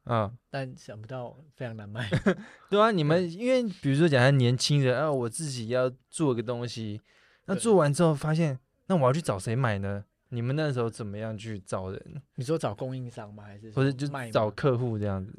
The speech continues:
Speaker 2: 我们那时候也是透过网络，就我们那时候其实因为第一个是我们没有，没有钱嘛，所以不能找人家做网站，我们就是自己，我另外一个，那时候另外一个 partner 他自己自学，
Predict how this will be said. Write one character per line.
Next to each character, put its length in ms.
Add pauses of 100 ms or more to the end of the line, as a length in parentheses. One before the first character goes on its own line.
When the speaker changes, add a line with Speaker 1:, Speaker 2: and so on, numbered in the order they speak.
Speaker 2:
我 100
们 160
那 60
时 100
候 640 (600)
也 120
是 140
透 180
过 140
网 260
络， 140
就 160
我 80
们 100
那 60
时 80
候 80
其 140
实 160
因 120
为 80
第 160
一 40
个 80
是 100
我 80
们 160
没 180
有， 80
没 140
有 80
钱 240
嘛， 100
所 140
以 80
不 140
能 100
找 140
人 80
家 100
做 160
网 160
站， 180
我 60
们 200 (380)
就 140
是 100
自 140
己， 320 (380)
我 120
另 140
外 140
一 20
个， 260
那 120
时 80
候 60
另 100
外 120
一 40
个 80
partner 420
他 100
自 140
己 100
自 240
学， 360